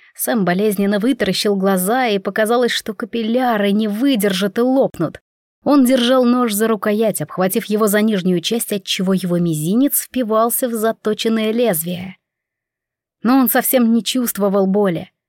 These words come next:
В этом была особая ирония. Сэм собирался убить Дэниела ножом, который заточил сам командир. В итоге он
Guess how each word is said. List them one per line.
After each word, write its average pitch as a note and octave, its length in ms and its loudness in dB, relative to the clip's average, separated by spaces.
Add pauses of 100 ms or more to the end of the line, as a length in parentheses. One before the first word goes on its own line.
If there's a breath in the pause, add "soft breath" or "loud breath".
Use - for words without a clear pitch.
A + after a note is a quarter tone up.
(320)
В E3 100 -4
этом G3 240 0
была G3+ 240 0
особая G#3+ 400 0
ирония. F3 480 -2 (340 soft breath)
Сэм C#4+ 260 2
собирался A#3+ 520 0
убить A3 260 0
Дэниела G#3+ 420 4
ножом, G#3 400 2
который A#3 380 0
заточил A#3 500 -2
сам A#3+ 280 0
командир. A#3+ 580 2 (460 soft breath)
В F3+ 160 -4
итоге G#3+ 360 -2
он A3 200 -2